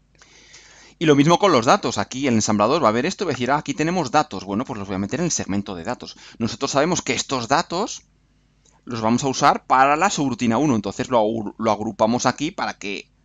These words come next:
sepamos que este mensaje es de la subrutina uno. Pero esto es equivalente al, al programa que teníamos antes. Pero esto es más... Tiene más sentido porque tenemos agrupado,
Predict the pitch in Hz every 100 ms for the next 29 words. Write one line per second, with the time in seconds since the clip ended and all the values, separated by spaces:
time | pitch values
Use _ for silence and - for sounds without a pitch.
0 | _ _ _ _ _ - 123 110 107 139
1 | - 113 - 117 107 107 - 131 120 104
2 | 104 98 90 82 113 92 139 196 - _
3 | _ _ _ 147 - 151 190 165 131 131
4 | 135 156 123 127 - 117 117 113 123 113
5 | 107 98 87 - - - - _ _ _
6 | _ _ _ 151 220 165 - 151 139 135
7 | 123 113 98 95 - - _ _ _ _
8 | _ _ _ _ _ _ _ 147 131 113
9 | 143 135 170 170 190 - - 113 107 110
10 | 113 113 113 113 113